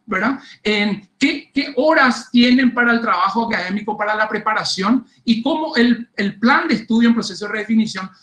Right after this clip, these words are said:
no con-, no, no, no debería considerar eso. Todo lo contrario, ¿cómo plantear un, un plan de estudio sin tomar en cuenta estas, est-, estos aspectos, eh, concretos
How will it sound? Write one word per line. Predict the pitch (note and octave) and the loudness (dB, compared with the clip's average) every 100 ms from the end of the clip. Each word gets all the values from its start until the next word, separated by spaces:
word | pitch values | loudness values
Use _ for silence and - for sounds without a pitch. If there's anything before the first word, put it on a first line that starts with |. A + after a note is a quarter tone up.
| _ | _
no | F#3 G3 A3 | -4 -2 0
con-, | G#3+ G#3+ F#3 | -2 -4 -4
no, | F#3+ G3 G3+ | -8 -8 -10
no, | F#3+ G3+ G3+ F#3 F3+ | -8 -4 -2 -2 -2
no | G#3 | 0
debería | G#3+ F#3 F3 F#3+ | 0 0 -4 -4
considerar | G3+ G3 E3+ E3 C3 | -2 0 0 -2 -4
eso. | C3+ - | -10 -2
Todo | A3 C4 | 2 2
lo | B3 | 2
contrario, | A3+ G#3 B3+ B3+ E3 - - _ | 0 2 2 2 0 -4 -18 _
¿cómo | A3+ C#4 D4 | 2 2 2
plantear | D4 C#4+ C4+ G#3 A#3+ C4+ - - _ - | -2 0 0 2 2 2 0 -8 _ -2
un, | A3 G3+ - | 0 0 -2
un | F#3+ | -6
plan | E3 F#3 | -2 0
de | G#3+ | 0
estudio | - C4+ A#3 G#3+ A#3+ - _ | 0 2 2 4 2 -2 _
sin | - B3 C#4 C#4+ | 0 4 4 4
tomar | A3 G#3+ A#3+ | 2 2 2
en | A3 | 2
cuenta | G3+ A3 G#3+ | 0 0 0
estas, | G3+ A3 A3 - _ - | 0 0 -2 -6 _ -4
est-, | G#3+ A3 - | -2 -2 -6
estos | G#3 A#3+ A#3 G#3+ | -8 -4 -4 -4
aspectos, | - G#3 - A3+ A3+ - | -4 -6 0 0 -2 -2
eh, | G3+ F#3 - | -4 -2 -2
concretos | G3+ D#3+ G#3 A#3 A3+ G3+ - _ | -4 0 2 2 0 -6 -8 _